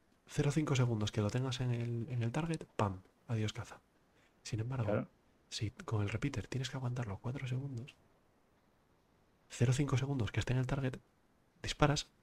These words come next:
Speaker 1: y no adiós caza. Ahí está la gracia. Pero, o sea, o sea, por eso yo entiendo cómo lo han hecho. No estoy de acuerdo
Speaker 2: Sí.
Speaker 1: en que lo hayan hecho así. También entiendo que
Speaker 2: Tiene que ser
Speaker 1: igual
Speaker 2: muy difícil poder ponerle esa mira arriba.
Speaker 1: Es-,
Speaker 2: Eso es lo
Speaker 1: eso
Speaker 2: que tienen
Speaker 1: es,
Speaker 2: que nerfear.
Speaker 1: efectivamente, efectivamente.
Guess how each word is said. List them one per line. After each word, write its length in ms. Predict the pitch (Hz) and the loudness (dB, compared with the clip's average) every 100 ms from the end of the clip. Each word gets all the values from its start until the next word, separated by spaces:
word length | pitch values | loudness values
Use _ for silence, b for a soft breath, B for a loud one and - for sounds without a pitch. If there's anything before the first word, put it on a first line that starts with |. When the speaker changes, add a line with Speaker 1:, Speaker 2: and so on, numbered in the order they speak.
| _ _ _ | _ _ _
Speaker 1:
y 100 | - | -2
no 140 | 139 156 | 4 6
adiós 240 | 117 104 | 8 6
caza. 260 | - - - _ _ _ _ _ _ - - _ _ _ _ | 2 -6 -12 _ _ _ _ _ _ -20 -20 _ _ _ _
Ahí 80 | 127 | 2
está 160 | 123 110 | 4 2
la 60 | |
gracia. 280 | 98 107 - - b b _ _ _ _ | 0 -6 -12 -20 b b _ _ _ _
Pero, 260 | - 104 101 - | 2 2 2 -4
o 60 | 117 | -2
sea, 160 | 110 - - | -2 -4 -8
o 40 | 117 | -6
sea, 120 | 113 | -6
por 180 | 110 123 | -2 -2
eso 120 | 127 | 0
yo 60 | 156 | -2
entiendo 280 | 147 160 135 | -2 -2 -2
cómo 180 | 127 | 0
lo 60 | 123 | 0
han 80 | 110 | 0
hecho. 260 | 98 104 - _ _ _ _ _ | -4 -8 -12 _ _ _ _ _
No 100 | - | 0
estoy 160 | 110 147 | 2 4
de 60 | |
acuerdo 220 | 120 104 110 | 4 4 4
Speaker 2:
Sí. 20 | |
Speaker 1:
en 20 | |
que 60 | 101 | 2
lo 60 | 92 | 0
hayan 120 | 95 | -2
hecho 140 | - | -4
así. 180 | 107 101 - - | -6 -8 -12 -4
También 220 | 107 117 | 2 2
entiendo 220 | 127 135 | 2 4
que 40 | |
Speaker 2:
Tiene 140 | 135 165 | 8 8
que 80 | 175 | 10
ser 140 | 175 | 10
Speaker 1:
igual 160 | 170 160 | 10 10
Speaker 2:
muy 0 | |
difícil 440 | 160 170 156 156 | 8 8 8 8
poder 220 | 139 139 | 10 10
ponerle 380 | 135 131 123 110 | 10 10 10 8
esa 180 | 107 104 | 6 4
mira 220 | 104 101 | 4 2
arriba. 280 | 98 101 - - _ _ _ _ _ _ _ _ _ _ - | 0 -2 -4 -14 _ _ _ _ _ _ _ _ _ _ -4
Speaker 1:
Es-, 180 | 117 - | -2 4
Speaker 2:
Eso 40 | |
es 60 | 123 | 6
lo 40 | 117 | 8
Speaker 1:
eso 140 | 113 | 6
Speaker 2:
que 60 | 107 | 4
tienen 160 | 110 | 2
Speaker 1:
es, 40 | 110 | 2
Speaker 2:
que 60 | 107 | 2
nerfear. 100 | 104 113 101 | 4 2 0
Speaker 1:
efectivamente, 260 | 98 - - _ | -4 -10 -14 _
efectivamente. 640 | 127 104 - 98 104 - | -2 0 0 -2 -4 -10